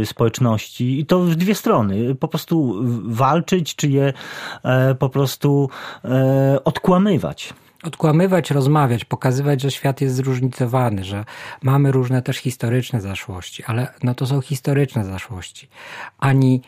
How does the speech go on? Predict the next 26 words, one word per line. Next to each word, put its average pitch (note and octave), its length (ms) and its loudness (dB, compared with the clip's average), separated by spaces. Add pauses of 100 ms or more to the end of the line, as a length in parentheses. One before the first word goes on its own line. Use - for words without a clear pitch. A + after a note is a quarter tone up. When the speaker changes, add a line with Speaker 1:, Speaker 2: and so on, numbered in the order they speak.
(140)
Speaker 2:
nie, C3 440 4
e, C#3 420 -2
nie C3 240 6
ja C#3 180 6
za B2+ 140 4
to B2 100 0
odpowiadałem, A#2+ 640 0
ani C3 200 2
nie C3 100 2
moi C3 220 2
studenci, B2 560 -2
więc G#2 200 -6
my A#2+ 80 0
możemy B2 360 2
m-, C3 300 2
mieć B2+ 240 4
wiedzę, A#2+ 500 0 (1400)
ale D#3 220 2
też E3 200 -4
nie F3 80 2
musimy D#3+ 380 0
walczyć, D3 440 0
kontynuować C#3+ 760 0
tych - 140 -10
trudnych G#2 500 -4 (160)
kwestii. - 540 -8